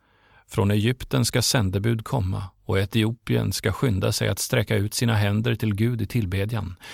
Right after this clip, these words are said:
Sjung till Herren, alla riken på jorden. Sjung lovsånger till Herren, till honom som rider på de uråldriga himlarna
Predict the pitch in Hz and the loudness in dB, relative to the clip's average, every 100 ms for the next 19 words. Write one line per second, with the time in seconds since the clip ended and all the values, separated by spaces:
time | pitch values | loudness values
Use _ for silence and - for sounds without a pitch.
0 | - - - 175 170 - 135 120 147 104 | -12 -4 2 2 2 2 2 2 2 2
1 | 104 107 - 127 104 110 123 95 - 113 | 4 2 2 0 2 2 0 -2 -2 -2
2 | 107 117 95 90 90 85 _ _ _ _ | 0 0 -2 -2 -6 -8 _ _ _ _
3 | _ - - - - - 139 147 143 156 | _ -20 -20 -20 -10 6 8 8 6 4
4 | 117 98 - 123 135 120 110 104 107 95 | 4 2 2 2 4 2 2 2 2 0
5 | 95 92 - _ _ _ _ _ _ - | -2 -6 -14 _ _ _ _ _ _ 4
6 | 123 151 120 135 151 131 127 147 131 127 | 6 6 6 4 4 4 2 0 0 -2
7 | 131 131 147 120 104 113 123 120 131 120 | 0 -2 0 0 0 2 2 2 2 4
8 | 123 135 90 107 95 | 4 4 2 0 -4